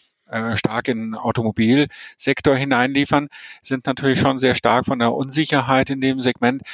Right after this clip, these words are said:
ähm, und der dadurch, äh, folgenden Investitions-, äh, Zurückhaltung gerade geprägt.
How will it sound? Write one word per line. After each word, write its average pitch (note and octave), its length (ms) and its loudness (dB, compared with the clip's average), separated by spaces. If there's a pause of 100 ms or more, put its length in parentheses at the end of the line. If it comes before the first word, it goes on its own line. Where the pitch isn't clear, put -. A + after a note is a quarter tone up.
(280)
ähm, C3 420 -4
und B2 320 -4
der A#2+ 260 2 (840)
dadurch, A2+ 460 2
äh, B2 340 2
folgenden C3 460 2
Investitions-, C3 680 -2
äh, A2+ 200 4
Zurückhaltung G2 540 0
gerade F2 260 -4
geprägt. - 520 -2